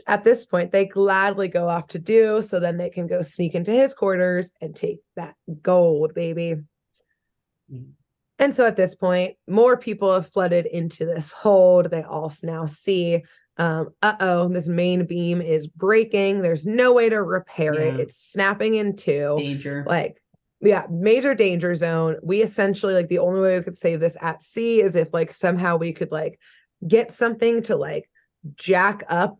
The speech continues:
Speaker 1: the middle of, like, the two beams and just, like, at
Speaker 2: Yeah,
Speaker 1: least
Speaker 2: like,
Speaker 1: hold it
Speaker 2: prop it up.
Speaker 1: stably, yeah, in place.
Speaker 2: Mm-hmm.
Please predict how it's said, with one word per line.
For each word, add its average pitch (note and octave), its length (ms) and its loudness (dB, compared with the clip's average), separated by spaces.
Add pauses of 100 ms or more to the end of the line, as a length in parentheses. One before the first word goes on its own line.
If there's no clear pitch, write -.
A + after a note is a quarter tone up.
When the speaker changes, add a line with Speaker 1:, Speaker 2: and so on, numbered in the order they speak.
Speaker 1:
the - 120 -2
middle F3+ 380 2
of, F3 120 2
like, E3+ 160 -2
the F3 80 -4
two F3+ 300 -2
beams F3+ 460 -2
and F3+ 180 -4
just, D3+ 140 -6
like, D#3+ 140 0 (100)
at E3 160 0
Speaker 2:
Yeah, C#3+ 60 -8
Speaker 1:
least B2+ 240 -4
Speaker 2:
like, C3 80 -12
Speaker 1:
hold E3+ 180 4
it E3+ 160 6
Speaker 2:
prop - 40 -10
it - 20 -6
up. - 60 -6
Speaker 1:
stably, E3+ 680 0
yeah, E3 260 -2 (100)
in D#3 180 -2
place. - 580 -12 (160)
Speaker 2:
Mm-hmm. C3+ 500 -8